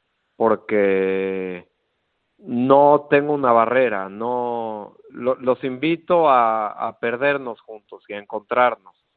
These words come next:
Eh, no me impongo, no los dirijo, no, eh, lo hacemos juntos. Y por eso me gusta pensar en los actores como colaboradores y no como estrellas o, o como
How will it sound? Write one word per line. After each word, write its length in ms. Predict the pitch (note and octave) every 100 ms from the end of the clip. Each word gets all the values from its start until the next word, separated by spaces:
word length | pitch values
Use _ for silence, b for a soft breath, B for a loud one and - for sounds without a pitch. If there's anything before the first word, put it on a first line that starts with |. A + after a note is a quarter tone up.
| _ _ _
Eh, 720 | - - F#2+ G1+ G1+ G1+ G1+ -
no 1160 | - - - - - G1+ G1+ - G#2+ A#2 C3
me 160 | C3+ C#3
impongo, 640 | B2 - B2 A#2+ G#2+ G2+
no 200 | G#2 A#2
los 240 | A#2+ A#2
dirijo, 580 | G#2+ G#2 A2+ A2 - G2+
no, 520 | G2 G#2+ A2 A2 G#2+ _ _ _ _ _
eh, 260 | - G2 G2+
lo 180 | G#2 A2+
hacemos 340 | A2+ D#3+ D#3+
juntos. 520 | - D#3 D3+ - - - - _ _ _ _ _
Y 480 | - G#2+ G2+ G2 G2+
por 220 | G2 A2+ B2
eso 180 | C3
me 120 | D3 C3
gusta 1000 | B2 C3+ _ D3 C3 B2 A2+ A2 G#2 -
pensar 360 | A2 G2+ A#2+
en 160 | B2+ B2
los 160 | A2+ -
actores 640 | G#2 - A#2 A#2 A#2 A2+ _
como 260 | - G#2 G2+
colaboradores 760 | G#2 G2+ G2+ G#2 G#2+ A#2 C3 -
y 60 |
no 140 | G#2+ A2
como 240 | A#2+ G#2+
estrellas 600 | G2 - A2 A2 G#2 G2+ _ _ _ _ _ _ _
o, 760 | - G2+ G2 F#2+ F#2 F2+ F#2 -
o 220 | - G#2 -
como 840 | G2+ G2 G2 F#2+ F#2+ F#2 F2+ F#2